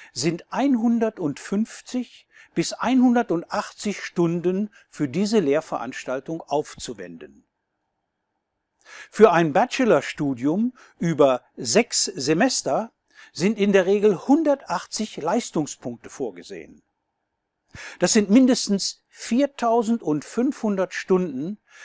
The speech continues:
verteilt auf drei Jahre, also circa zweihundert Tage mit acht Stunden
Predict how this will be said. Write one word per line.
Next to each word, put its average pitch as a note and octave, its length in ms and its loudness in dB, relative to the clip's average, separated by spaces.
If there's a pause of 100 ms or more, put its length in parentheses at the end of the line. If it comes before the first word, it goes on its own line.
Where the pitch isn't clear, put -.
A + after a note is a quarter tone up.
verteilt G3+ 560 0
auf C#3 300 -2 (120)
drei C#3+ 360 2
Jahre, D#3+ 760 -4 (1000)
also E3 220 2
circa B3 400 2
zweihundert B3 880 0
Tage E3 560 -2 (100)
mit A#2+ 200 -16 (100)
acht - 300 -8
Stunden E3 540 -4